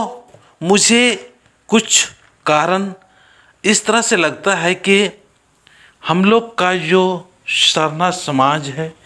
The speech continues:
इस सरना समाज या सरना जो धर्म है, हम सभी लोगों में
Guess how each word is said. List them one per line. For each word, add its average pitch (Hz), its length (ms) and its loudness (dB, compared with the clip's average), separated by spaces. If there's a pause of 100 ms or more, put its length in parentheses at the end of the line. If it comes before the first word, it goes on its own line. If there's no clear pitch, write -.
(280)
इस - 260 0
सरना 175 360 2
समाज 160 540 0
या 156 180 2
सरना 156 440 -2
जो 135 160 -2
धर्म 160 420 -2
है, 180 360 -4 (1040)
हम 220 220 2
सभी 214 600 2
लोगों 185 460 4
में 180 320 0